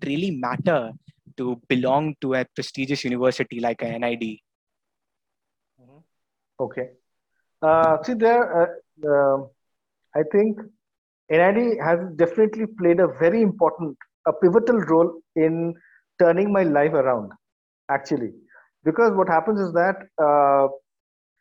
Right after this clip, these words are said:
Speaker 2: uh, the advantage of being from a prestigious institute is that people give you a chance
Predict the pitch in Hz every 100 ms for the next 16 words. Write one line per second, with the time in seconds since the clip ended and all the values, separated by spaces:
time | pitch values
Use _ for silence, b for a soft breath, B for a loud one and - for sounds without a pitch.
0 | _ _ _ _ _ _ 139 131 127 127
1 | 123 123 _ _ _ _ 170 165 151 165
2 | 190 247 147 - _ _ 160 139 165 208
3 | 202 202 196 170 - 196 220 185 160 -
4 | - 180 160 160 147 165 180 180 _ 175
5 | 175 202 220 208 214 _ 113 185 170 208
6 | 226 220 - _ 160 - 160 143 117 -